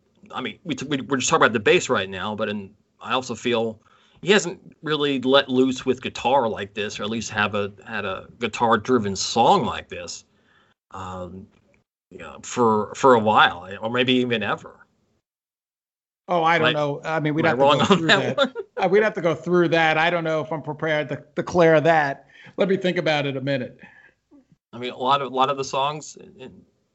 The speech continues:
Speaker 1: powerful songs from, from, uh, from the classic era is very much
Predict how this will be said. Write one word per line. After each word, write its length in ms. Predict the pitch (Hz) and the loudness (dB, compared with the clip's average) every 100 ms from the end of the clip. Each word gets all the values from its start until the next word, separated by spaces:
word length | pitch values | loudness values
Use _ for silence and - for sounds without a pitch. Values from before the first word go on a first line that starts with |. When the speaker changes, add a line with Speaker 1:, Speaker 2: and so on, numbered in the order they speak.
| _ _ | _ _
Speaker 1:
powerful 360 | - 120 135 131 | -2 -2 0 -4
songs 440 | 131 123 135 139 | -2 0 -2 -6
from, 280 | - 123 107 | -10 -10 -10
from, 520 | - 123 117 113 113 | -12 -8 -4 -4 -6
uh, 340 | 110 110 110 - | -6 -6 -8 -12
from 240 | - 123 113 | -12 -8 -8
the 80 | 113 | -2
classic 420 | 117 113 131 131 | 2 2 0 0
era 320 | 123 143 156 | 2 4 2
is 100 | 127 | -2
very 340 | 110 123 127 | 0 4 6
much 400 | 127 127 117 - | 4 2 0 -6